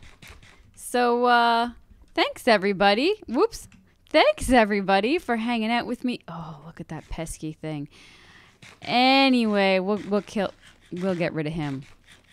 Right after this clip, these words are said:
Thanks, everybody, for hanging out with me and, uh, eating some raw pork. Mmm, raw pork.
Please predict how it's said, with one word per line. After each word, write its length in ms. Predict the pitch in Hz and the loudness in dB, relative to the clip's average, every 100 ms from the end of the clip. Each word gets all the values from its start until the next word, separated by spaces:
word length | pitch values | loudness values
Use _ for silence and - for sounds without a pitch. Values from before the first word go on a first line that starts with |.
| _ - - _ - - _ _ _ _ | _ -20 -20 _ -20 -20 _ _ _ _
Thanks, 360 | 311 480 494 359 | 0 0 0 0
everybody, 420 | 285 254 226 202 | 2 2 2 2
for 80 | 202 | -2
hanging 460 | 190 220 233 226 | -4 -4 -2 -2
out 160 | 220 220 | -2 -4
with 160 | 220 | -6
me 720 | 220 220 220 220 220 220 220 - - - - - | -6 -4 -4 -4 -4 -4 -6 -8 -18 -20 -20 -10
and, 240 | 180 170 | -6 -4
uh, 340 | 165 160 156 156 | -2 -2 -2 -4
eating 240 | 214 190 | -6 -10
some 240 | 190 180 175 | -6 -6 -2
raw 240 | 208 214 | 2 2
pork. 640 | 202 - 202 202 202 196 - | 0 -6 -4 -2 0 -2 -4
Mmm, 760 | 190 202 214 214 202 190 175 | -6 -4 -2 -2 -2 -4 -4
raw 260 | 170 185 202 | -4 -4 -6
pork. 600 | - 185 190 202 180 | -8 -6 -2 0 -2